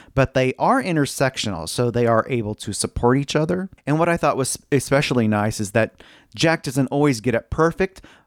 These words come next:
He does recognize his white privilege, and he works to be a thoughtful and supportive partner that Charlie needs. These are pretty heavy topics, which I totally understand,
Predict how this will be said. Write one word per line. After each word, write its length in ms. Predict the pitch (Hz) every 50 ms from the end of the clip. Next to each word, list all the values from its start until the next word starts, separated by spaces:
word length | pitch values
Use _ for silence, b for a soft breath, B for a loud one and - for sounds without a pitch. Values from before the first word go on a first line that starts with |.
| B _
He 200 | - - 151 131
does 260 | 117 156 208 240 208
recognize 560 | 196 180 160 - 131 123 123 120 120 123 120
his 160 | - 113 98
white 300 | 95 92 117 120 - -
privilege, 640 | - - - 117 113 101 - 95 90 - - - -
and 100 | - 104
he 80 | 110 110
works 380 | 104 110 127 127 120 - -
to 100 | - 123
be 240 | 104 95 117 113 107
a 100 | - 107
thoughtful 640 | - - - 127 120 - - - - 110 107 92 - -
and 120 | 110 101
supportive 560 | - - - - - - 120 113 98 98 -
partner 480 | - - 107 107 - - - 85 90 90 - _ _ -
that 100 | 95 -
Charlie 340 | - - 101 95 90 - 101
needs. 540 | 101 110 117 120 - - - - - - - _ _ _ _ _ _
These 220 | - - 180 196 196
are 60 | 190
pretty 240 | - 175 160 143 127
heavy 240 | 127 123 107 113 -
topics, 560 | - 107 90 78 - - - 104 - - -
which 120 | 117 -
I 80 | 92 90
totally 320 | - - 107 95 92 95
understand, 580 | 82 78 - 71 - - - 107 80 73 90